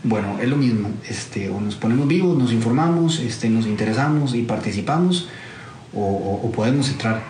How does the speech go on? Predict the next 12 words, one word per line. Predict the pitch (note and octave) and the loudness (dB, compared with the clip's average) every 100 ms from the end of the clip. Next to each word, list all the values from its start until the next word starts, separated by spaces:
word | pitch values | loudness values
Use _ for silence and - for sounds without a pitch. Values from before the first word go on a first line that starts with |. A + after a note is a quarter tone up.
| - - - | -14 -16 -6
en | G#2+ | 0
una | A2+ | 2
situación | A#2 A#2 A2+ A2 | 2 2 2 2
realmente | A2 A2+ A2+ A2+ G#2 G2 - - - - | 2 4 2 2 -2 -4 -12 -16 -14 -2
problemática. | A2 G2+ G2+ F#2 F2 F2+ E2+ - - - - - - - - - - - - - - - G2+ G2+ F#2+ A2 | 0 0 0 -2 -2 -4 -4 -14 -20 -18 -18 -18 -18 -20 -20 -20 -20 -20 -20 -20 -16 -10 -6 -6 -4 -2
Me | A2 | 0
dice | C3+ D3 | 2 2
don | C#3+ B2 | 4 4
Ronald | D3 D#3+ | 4 2
que | B2+ | 4
el | A2+ | 4
micrófono | A2+ C#3+ D#3+ D3+ D3+ | 4 2 4 4 4